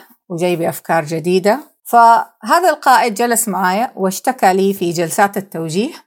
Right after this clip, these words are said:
بأنه هو مو قادر يطلق إبداع الفريق، آه، ويوصلهم لمرحلة أنهم هم يتفاعلوا معاه بالشكل اللي هو،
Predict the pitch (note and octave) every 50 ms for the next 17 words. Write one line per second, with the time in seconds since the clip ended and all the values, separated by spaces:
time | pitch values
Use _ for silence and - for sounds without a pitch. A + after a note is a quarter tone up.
0 | _ _ _ _ _ _ _ _ _ _ - F3+ F#3+ G3 G3 F#3 F3+ F3 G3+ G#3+
1 | G#3 G#3 G3+ G3+ G3+ G#3+ G#3+ G3+ G3 G3 G3+ G3 G3 F#3+ F3+ F#3+ G3 G3 - G#3
2 | F#3 F#3+ - - - F#3 D3 E3 D#3 F#3 F#3+ F#3+ F#3 G#2 B2 F3 F3 - - E3
3 | E3 F3+ F#3 F#3 F#3+ F#3 F#3 - - _ _ _ _ _ _ _ _ _ - D#3+
4 | D#3+ D#3 D#3+ D#3+ D#3+ D#3 E3 E3+ F3+ E3+ E3+ E3 F3 E3+ - - B3+ B3+ C#4 C#4
5 | C4+ B3 A#3+ G#3+ F#3 F#3 F3+ G3 G#3+ A3+ - - A#3 G#3+ G#3+ F#3+ F#3 F#3+ F#3 F3+
6 | F3+ G3 G3+ G3+ G#3 F3 F3 - F3+ - - G#3+ G3 F#3+ F3+ F#3 F#3 F3+ F3+ F#3
7 | F#3+ G3 F3 F#3 D#3+ - - - G#3 G#3 - F3+ F3+ F3+ F3 F3+ G3+ F3+ F3+ F#3
8 | F3+ G3